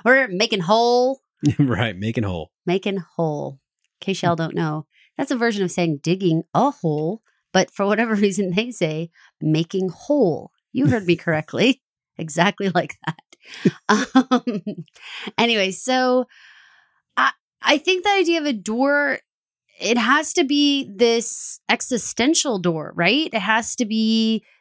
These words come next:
Speaker 1: this moving from one world to another, but not like the train station, not like the escalator, not like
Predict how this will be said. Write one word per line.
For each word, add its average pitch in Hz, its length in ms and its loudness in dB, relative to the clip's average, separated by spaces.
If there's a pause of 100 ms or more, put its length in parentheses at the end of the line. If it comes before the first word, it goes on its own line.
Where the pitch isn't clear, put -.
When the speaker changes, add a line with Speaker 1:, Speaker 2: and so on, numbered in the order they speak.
Speaker 1:
this 196 600 0
moving 220 400 0
from 202 300 -2
one 208 260 4
world 196 440 0
to 196 80 -2
another, 185 640 2
but - 120 -10
not 208 380 4 (100)
like 190 480 0 (640)
the 180 180 0
train 190 360 4
station, 165 460 -4
not 185 260 2
like 185 240 -2
the 175 220 -2
escalator, 160 580 -2
not 175 320 2
like 165 260 0